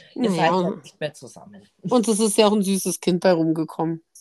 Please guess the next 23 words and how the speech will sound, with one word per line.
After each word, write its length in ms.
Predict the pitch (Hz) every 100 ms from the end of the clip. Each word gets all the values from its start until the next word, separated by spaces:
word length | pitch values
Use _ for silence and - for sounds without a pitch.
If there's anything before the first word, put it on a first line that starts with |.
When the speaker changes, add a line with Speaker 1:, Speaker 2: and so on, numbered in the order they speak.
| _ _
Speaker 1:
Ja, 280 | 151 143 151
natürlich, 600 | 131 - - - - -
klar. 240 | - - _ _ - - - -
Aber 320 | 220 262 247
wie 180 | 202 285
es 140 | 349 -
der 140 | 311
Teufel 560 | - 185 180 180 135 127
will, 400 | 131 135 202 - _
wer 300 | 208 214 -
ist 240 | 202 -
mal 180 | 196 180
wieder 200 | 180 175
letzter 380 | 156 151 - 247
Platz 400 | - 180 - -
geworden? 500 | 277 233 226 233 254 359 -
Die 140 | - -
Alex 520 | - 208 262 285 269 _
und 240 | 254 262 -
der 160 | 247
Chris. 1080 | 254 - 220 233 240 220 202 208 208 - _ _
Aber 240 | 170 170 151
schau, 480 | - 131 127 190